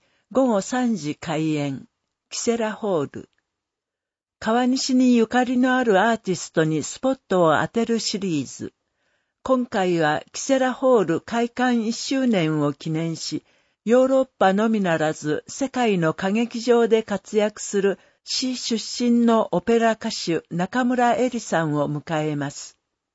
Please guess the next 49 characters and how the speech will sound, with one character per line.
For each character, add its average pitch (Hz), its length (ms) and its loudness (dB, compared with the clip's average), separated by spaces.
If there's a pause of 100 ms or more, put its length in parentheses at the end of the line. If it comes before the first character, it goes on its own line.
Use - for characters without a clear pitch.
(800)
演 247 180 0
奏 247 320 0
曲、 - 440 -8 (500)
ヨ 233 120 2
ハ 247 200 -2
ン・ 190 100 -2
シ - 160 -6
ュ - 20 -20
ト 240 120 0
ラ 233 180 0
ウ 208 80 0
ス 180 240 -4
二 190 140 0
世、 139 420 -2 (320)
喜 - 140 -12
歌 254 200 -2
劇 180 480 -6 (120)
コ 262 220 4
ウ 240 40 4
モ 175 160 4
リ 156 160 0
よ 151 140 4
り 147 260 -4
チ - 140 -6
ャ 185 80 -2
ル 208 100 -2
ダ 202 140 0
ッ 190 40 -6
シ - 340 -10
ュ。 - 60 -14 (760)
ジ 175 240 -2
チ - 180 -4
ン 262 140 0
ス 254 180 -8
キ 165 460 -2 (340)
ー、 - 60 -6
ウ 214 80 2
ィ 254 260 2
ー 175 80 0
ン、 160 200 -4 (120)
我 226 180 6
が 226 160 2
夢 185 340 2
の 214 180 0
街、 196 600 -4
ほ 165 220 -8
か。 156 320 -10 (880)
指 - 260 -8 (220)
揮、 - 40 -20